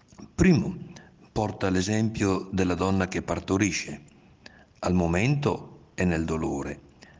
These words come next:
ma poi viene la gioia. Cioè ci dice che bisogna saper guardare oltre l'immediato e al posi-, guardare al positivo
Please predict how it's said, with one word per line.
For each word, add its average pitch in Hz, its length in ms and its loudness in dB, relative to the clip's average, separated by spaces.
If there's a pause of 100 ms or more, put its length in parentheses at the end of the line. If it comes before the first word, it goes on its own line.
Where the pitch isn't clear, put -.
(180)
ma 98 140 -2
poi 85 540 -2 (160)
viene 80 300 0
la 78 140 0
gioia. 69 440 -8 (1040)
Cioè 139 280 0
ci 143 140 -2
dice 156 440 0
che 123 160 -4
bisogna 131 300 0
saper 135 360 -2
guardare 113 580 0
oltre 123 460 2
l'immediato 90 1040 2 (640)
e 113 520 0 (680)
al 101 220 -2
posi-, 113 280 0
guardare 101 560 -2
al 85 120 -2
positivo 101 920 -2